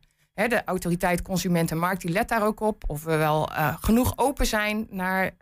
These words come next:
de buitenwereld toe. En eigenlijk met dit experiment sluit je het een beetje dicht. Dus we moeten daar heel, eh, netjes, zorgvuldig mee omgaan. Ehm, dus we vragen altijd eerst, mensen kunnen sowieso naar hun eigen wijkverpleging, voorkeur bellen.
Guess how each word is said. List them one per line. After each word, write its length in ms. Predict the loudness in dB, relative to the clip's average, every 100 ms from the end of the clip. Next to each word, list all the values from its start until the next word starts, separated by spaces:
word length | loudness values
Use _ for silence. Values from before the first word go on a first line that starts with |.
| -6
de 100 | -2
buitenwereld 640 | 0 0 2 2 0 0
toe. 200 | 0 0 -4 _ -20 -20 _ -6
En 140 | -4
eigenlijk 320 | -2 -2 -2
met 140 | -2 -2
dit 140 | -2
experiment 680 | -4 -4 0 2 2 2 -2 -6
sluit 360 | -2 0 -2
je 60 | -2
het 100 | -2
een 80 | 0
beetje 300 | 0 -2 -4
dicht. 320 | -4 -4 -4
Dus 220 | -4 -6 -10 -16 -2
we 140 | 2
moeten 260 | 2 2 0
daar 80 |
heel, 300 | 2 0 -2 -6
eh, 200 | -2 2
netjes, 540 | 2 0 0 -4 -4
zorgvuldig 540 | -6 -2 2 2 2 0
mee 160 | -2
omgaan. 500 | 0 0 2 0 -2 -4 _ _ _ _ -4
Ehm, 380 | 0 2 2 2
dus 240 | 0 -2 -6
we 180 | -2 0
vragen 440 | 0 0 0 -2
altijd 540 | 0 0 0 -2 -4 -8
eerst, 320 | -2 0 0
mensen 220 | 0 0
kunnen 180 | 0 2
sowieso 380 | 2 2 2 2
naar 160 | 4
hun 120 | 2 2
eigen 320 | 0 -2 -2
wijkverpleging, 840 | -2 -4 0 2 4 4 2 2
voorkeur 540 | 2 0 2 0 0
bellen. 340 | 0 0 2